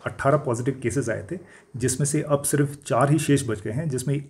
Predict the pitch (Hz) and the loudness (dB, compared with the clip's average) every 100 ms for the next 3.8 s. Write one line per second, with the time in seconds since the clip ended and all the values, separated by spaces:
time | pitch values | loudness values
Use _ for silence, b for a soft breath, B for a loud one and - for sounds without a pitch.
0 | - 139 160 131 120 104 160 - - - | -4 2 2 2 -2 -2 -4 -8 -18 -20
1 | - 117 113 110 - 117 117 147 151 131 | -4 0 0 -2 -2 2 4 4 2 0
2 | 165 131 - 143 143 117 139 214 147 120 | 0 -2 0 0 2 0 -2 -6 -4 0
3 | 110 131 117 104 101 98 B | 4 4 4 -2 -6 -10 B